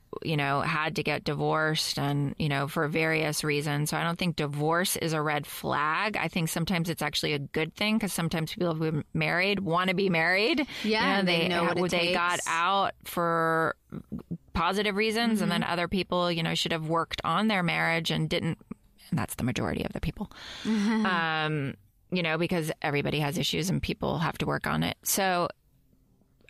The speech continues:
Speaker 1: are they willing to look at themselves and in the part of
Speaker 2: Mm-hmm.
Speaker 1: why the relationship didn't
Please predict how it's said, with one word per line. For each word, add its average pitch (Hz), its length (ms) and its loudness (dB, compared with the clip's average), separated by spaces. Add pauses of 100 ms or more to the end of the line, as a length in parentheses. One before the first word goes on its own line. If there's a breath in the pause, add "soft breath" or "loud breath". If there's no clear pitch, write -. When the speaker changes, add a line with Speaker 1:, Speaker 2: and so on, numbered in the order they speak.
(120)
Speaker 1:
are 170 160 0
they 175 260 2
willing 175 280 2
to 185 120 0
look 185 160 0
at 185 100 -4
themselves 208 640 2
and 165 120 2
in 170 120 2
the 180 80 0
part 233 360 0
of 160 200 0
Speaker 2:
Mm-hmm. - 120 0
Speaker 1:
why 156 600 2
the 175 120 2
relationship 185 800 0
didn't 202 480 0